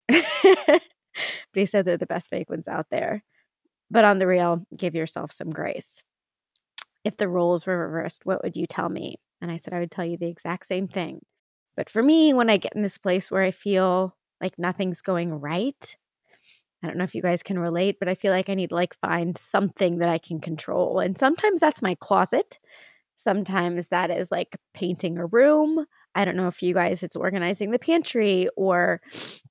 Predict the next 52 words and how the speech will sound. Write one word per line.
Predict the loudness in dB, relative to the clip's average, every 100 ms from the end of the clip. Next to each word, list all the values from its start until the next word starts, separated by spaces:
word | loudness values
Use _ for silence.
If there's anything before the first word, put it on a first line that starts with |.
| _ _ -4
it's | -2 0
just | 0 4
something. | 4 4 0 -2
Like, | -2 -4 -20 _ _ _ -4
when | 0
I'm | 2
not | 2 2
in | 0
control, | -4 -2 0 2
I | 2
need | -2 -4
to |
figure | -4 -4 -2 -2
out | -4
something | -6 -6 -6 -6
I | -8
can | -8 -8
control. | -10 -10 -4 -2 -2 -4 -10 _ _ _ _ _ _ _ -16 _
And | -2
that's | -2 0
what | -4
I |
told | -4 -10
him. | -8
I | -8
was | -6
like, | -4
"I | -4
just | -4 -6
need | -4
to | -4
figure | -4 -2 0
out | 2 2 -2 _ _ _ _ _ -6
one | 2 6 6
thing | 6 6 6 4
that | 2
I |
can | 0 -4
control | -6 -6 4 6 8
right | 6 4
now | 0 0 0 -2 -4 _ _ 0
and | 2
do | 4 4
that | 4 4
one | 0 0
thing | 2 2 0 -4
so | -2 0
I | 0
don't | -2 -4
feel | -4 -2 0 -2
so | -2 -2 -2
helpless | 0 2 2 2 -4 -4 -6 -10